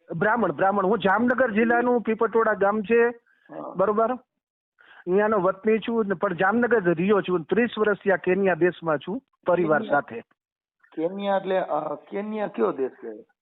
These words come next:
Speaker 1: કેન્યા એટલે આ સ-, અ, અ, આફ્રિકાની અંદર આવે, અ, એની અંદર સત્યાવીસ દેશ છે. આપણે કેમ ઓગણત્રીસ રાજ્ય છે નાના મોટા?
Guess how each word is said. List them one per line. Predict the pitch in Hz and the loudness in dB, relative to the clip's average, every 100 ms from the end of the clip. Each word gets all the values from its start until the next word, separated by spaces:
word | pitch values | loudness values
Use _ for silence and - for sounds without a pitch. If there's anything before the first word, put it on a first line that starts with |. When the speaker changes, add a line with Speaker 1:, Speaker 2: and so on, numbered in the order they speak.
| _ _ _ _ _ _ _ _ - | _ _ _ _ _ _ _ _ 0
Speaker 1:
કેન્યા | 208 240 233 226 214 | 2 4 4 2 2
એટલે | 226 | 0
આ | - 196 | 2 2
સ-, | 190 214 | 2 0
અ, | 220 190 | 0 0
અ, | - 180 - | 4 2 4
આફ્રિકાની | 185 220 302 240 247 202 | 0 0 0 0 2 2
અંદર | 196 185 | 2 2
આવે, | 175 208 302 | 2 2 0
અ, | 190 175 180 190 | -2 0 2 4
એની | 220 233 | 4 2
અંદર | 233 214 190 170 156 160 | 2 -2 -6 -14 -14 -4
સત્યાવીસ | 214 240 262 220 170 | -2 0 2 0 0
દેશ | 180 175 - | 0 0 -4
છે. | 147 123 _ _ 170 | -8 -8 _ _ -2
આપણે | 202 269 | 0 0
કેમ | 277 302 | 2 2
ઓગણત્રીસ | 240 240 226 233 165 | 2 2 0 0 0
રાજ્ય | 170 180 175 214 | 0 2 2 2
છે | 202 | 2
નાના | 175 175 185 | 2 0 0
મોટા? | 175 175 175 | -2 0 -2